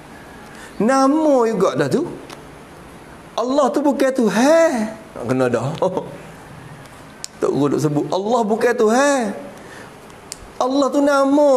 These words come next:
ya. Tuhannya kena ke Tuhan nama tu. <laughs> Kena dah. Kalau Allah Tuhan tu, Allah duk kata-kata, tu di tiang, di dinding tu pun ada Allah.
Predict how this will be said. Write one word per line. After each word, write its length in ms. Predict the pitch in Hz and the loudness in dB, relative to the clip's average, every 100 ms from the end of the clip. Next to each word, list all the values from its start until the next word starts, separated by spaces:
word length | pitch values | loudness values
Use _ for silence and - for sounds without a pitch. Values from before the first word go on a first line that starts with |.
| 240 269 | 4 2
ya. 140 | 285 - - - | 2 -2 -8 -4
Tuhannya 720 | 262 247 262 294 262 285 415 302 | 0 2 4 2 2 2 0 0
kena 400 | 294 302 277 277 | 0 2 0 0
ke 80 | |
Tuhan 400 | 277 214 254 254 | -2 2 2 2
nama 400 | 262 262 262 269 269 | 2 2 4 2 2
tu. 400 | 269 339 311 208 - - - - | 2 2 0 -2 -8 -16 -20 -10
<laughs> 2000 | - 165 - - 175 - - - - - - - - - - - - - - - | -8 -6 -8 -6 -4 -4 -6 -10 -16 -20 -20 -20 -20 -20 -20 -20 -20 -20 -20 -6
Kena 260 | 220 202 190 160 | -2 2 2 2
dah. 160 | 151 117 - - - - - - | 2 -2 -8 -16 -20 -20 -20 -10
Kalau 240 | - 226 262 | -4 -2 0
Allah 320 | 254 254 277 262 | 0 0 0 2
Tuhan 200 | 254 240 | 2 2
tu, 80 | 240 | 2
Allah 220 | 262 262 | 0 2
duk 140 | 262 240 | 2 2
kata-kata, 380 | 254 262 240 185 202 226 | 0 0 0 0 -2 0
tu 160 | 214 | 0
di 80 | 196 185 | 0 -2
tiang, 720 | 196 185 180 156 135 - - | 0 2 4 2 0 -4 -2
di 80 | 185 | 0
dinding 480 | 180 202 196 185 175 | 2 2 2 2 0
tu 80 | |
pun 160 | 180 170 | 0 0
ada 160 | 175 220 | 0 0
Allah. 320 | 277 247 | 0 -2